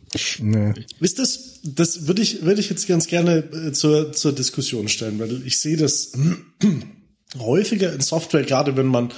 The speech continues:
Speaker 2: irgendwie von extern, äh, draufschaut und sich denkt so,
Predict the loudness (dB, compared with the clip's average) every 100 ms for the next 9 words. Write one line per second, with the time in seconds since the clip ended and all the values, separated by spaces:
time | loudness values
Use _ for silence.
0 | -14 -16 -4 0 2 0 -2 -4 -4 -6
1 | -4 -2 0 2 2 2 -4 -8 -6 -4
2 | -2 0 0 2 2 0 0 -2 0 0
3 | 2 0 -2